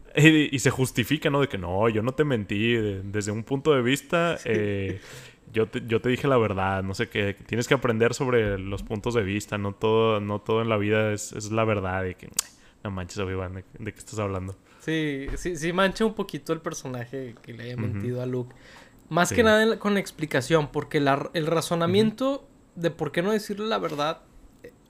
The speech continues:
Speaker 2: cuadra, creo yo, porque
Speaker 1: Claro.
Speaker 2: sí es mucho de que, bueno, tu papá es de que el nazi espacial, ¿no? O sea,
Speaker 1: Ujú, claro.
Speaker 2: como que difícil digerir eso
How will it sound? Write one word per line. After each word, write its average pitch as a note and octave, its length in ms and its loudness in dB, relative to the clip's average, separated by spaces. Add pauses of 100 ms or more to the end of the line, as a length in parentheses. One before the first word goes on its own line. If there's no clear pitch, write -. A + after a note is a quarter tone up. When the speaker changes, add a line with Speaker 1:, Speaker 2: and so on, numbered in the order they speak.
(280)
Speaker 2:
cuadra, D3 540 4
creo C#3+ 220 0
yo, C3+ 320 -2
porque - 200 -12
Speaker 1:
Claro. F#2+ 280 0 (520)
Speaker 2:
sí E3+ 280 0
es F3 140 2
mucho F3+ 680 2
de D#3+ 140 -2
que, C3+ 220 -4
bueno, C#3+ 340 0
tu C3 160 -10
papá D3+ 460 0
es - 420 -6
de D#3+ 220 -8
que - 640 -6 (300)
el C#3 580 -4
nazi C#3+ 360 -2
espacial, C3+ 520 -2
¿no? B2+ 160 -6
O C3+ 80 -10
sea, B2+ 160 -4
Speaker 1:
Ujú, A#2 420 -2
claro. G2 220 -2
Speaker 2:
como C#3 140 -4
que C3+ 300 -4 (720)
difícil D3+ 520 -4
digerir D3+ 480 2
eso D#3+ 580 4